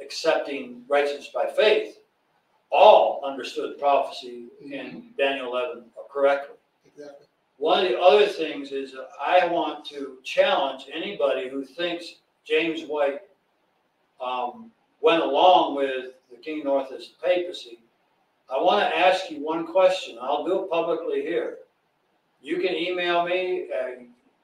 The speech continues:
Speaker 1: Facebook, I don't care what it is. You, you, you can message me.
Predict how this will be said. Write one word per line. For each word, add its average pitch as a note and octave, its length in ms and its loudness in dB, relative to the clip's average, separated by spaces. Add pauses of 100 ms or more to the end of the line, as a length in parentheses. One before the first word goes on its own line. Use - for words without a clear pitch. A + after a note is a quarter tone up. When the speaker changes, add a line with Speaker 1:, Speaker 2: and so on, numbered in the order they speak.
(160)
Speaker 1:
Facebook, D#3+ 440 0
I D3 120 0
don't D3 160 -2
care D3 160 -2
what E3 200 2
it D3+ 60 0
is. B2+ 200 -4
You, - 120 -12 (100)
you, C#3 140 -14 (160)
you D#3 220 -12
can E3 200 -6
message - 440 -6
me. B2 60 -20